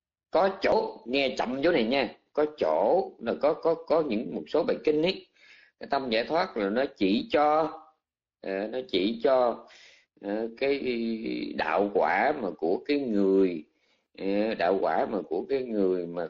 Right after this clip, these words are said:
còn từng đắc sơ nhị tam tứ thiền sắc và vô sắc giới.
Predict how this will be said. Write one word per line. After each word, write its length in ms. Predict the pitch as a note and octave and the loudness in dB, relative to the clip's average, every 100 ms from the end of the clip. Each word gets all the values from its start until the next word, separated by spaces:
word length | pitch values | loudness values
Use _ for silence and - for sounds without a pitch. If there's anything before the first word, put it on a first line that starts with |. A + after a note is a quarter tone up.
| - | -8
còn 160 | - G2+ | -10 -4
từng 240 | F#2 D#2+ | -4 -2
đắc 140 | E2+ - - _ | -4 -6 -10 _
sơ 480 | _ - - A#2 A#2 | _ -12 -2 2 4
nhị 320 | A2 F2+ F2 | 2 0 -2
tam 380 | F#2 A2 A2 G#2+ | -2 0 0 -2
tứ 220 | A2+ C#3 - | -2 -2 0
thiền 300 | A2+ F2 D#2 | 2 2 0
sắc 180 | - - - | -6 -6 -4
và 100 | E2+ E2+ | -4 -2
vô 140 | F#2+ | -2
sắc 240 | - - | -4 -6
giới. 240 | A2+ A#2+ | 0 2